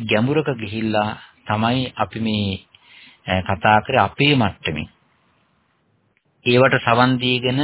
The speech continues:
මේ පින්වතුනුත් තම තමන්ගේ නුවණ මෙහෙයුවා. ඒ තැන් වලට ගොඩ වෙන්න, යන්න, හිතන්න, බලන්න.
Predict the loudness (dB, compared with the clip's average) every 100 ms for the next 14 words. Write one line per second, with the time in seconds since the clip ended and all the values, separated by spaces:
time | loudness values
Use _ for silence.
0 | -2 -4 -2 -2 -2 -4 -2 -2 -4 -2
1 | -2 -4 _ _ -20 -20 -20 _ _ 0
2 | 0 2 0 0 0 -2 -2 -2 -2 -8
3 | -20 -20 -6 -2 2 2 2 2 2 2
4 | 0 -2 -4 -6 -2 -2 -2 -10 _ _
5 | -20 -20 -18 -2 0 2 0 0 0 -2
6 | -6 -4 -2 0 0 -2 -2 0 2 2
7 | 2 -2 -6 -4 0 0 -2 -2 0 0
8 | -4